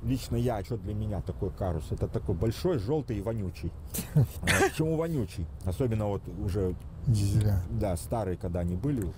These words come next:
Speaker 1: Дизеля, во-первых, соль-, вообще соляра, она воняет, вот если, ну, без всяких систем. В современных двигателях дизельных там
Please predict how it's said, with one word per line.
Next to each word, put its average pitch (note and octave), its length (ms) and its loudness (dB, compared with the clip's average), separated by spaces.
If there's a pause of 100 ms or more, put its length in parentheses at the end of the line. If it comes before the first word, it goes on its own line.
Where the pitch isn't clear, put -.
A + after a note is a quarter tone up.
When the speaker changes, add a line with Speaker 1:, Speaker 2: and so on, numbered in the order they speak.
(140)
Speaker 1:
Дизеля, D3+ 420 0
во-первых, A#2+ 320 -4
соль-, B2 340 -2
вообще A#2+ 360 -2
соляра, A2+ 420 0
она F#2+ 240 -4 (400)
воняет, G#2 580 0
вот F#2+ 140 -4
если, G2 240 0
ну, G2+ 500 0 (240)
без G#2 120 0
всяких G2+ 340 0
систем. G#2 420 -2 (100)
В - 40 -8
современных F#3+ 640 -2
двигателях D3+ 600 0
дизельных A#2+ 520 -2
там F#2 240 -4